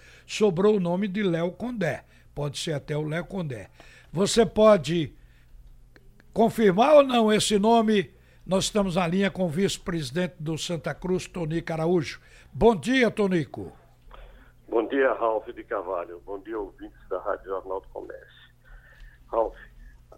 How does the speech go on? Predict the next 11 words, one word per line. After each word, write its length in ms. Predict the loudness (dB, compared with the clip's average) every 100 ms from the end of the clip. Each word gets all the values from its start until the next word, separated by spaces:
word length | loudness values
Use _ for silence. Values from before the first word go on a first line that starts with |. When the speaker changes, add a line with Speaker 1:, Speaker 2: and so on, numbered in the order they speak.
| -20 -20 -20 -20 -20 -10
Speaker 2:
o, 340 | -6 -4 -4
a 60 | -6
decisão 500 | -8 -14 -6 -2 -2
do 100 | -4 -8
Santa 220 | -8 -8
Cruz, 540 | -12 -12 -10 -10 -10 -14 -18 -20 -20 -20 -20 -20 -20 -8
da, 280 | -6 -6 -8 -12 -16
do 120 | -18 -10
presidente 460 | -10 -4 -4 -4
Constantino 640 | -8 -6 -6 -6 -8 -8 -8
Júnior, 400 | -4 -4 -4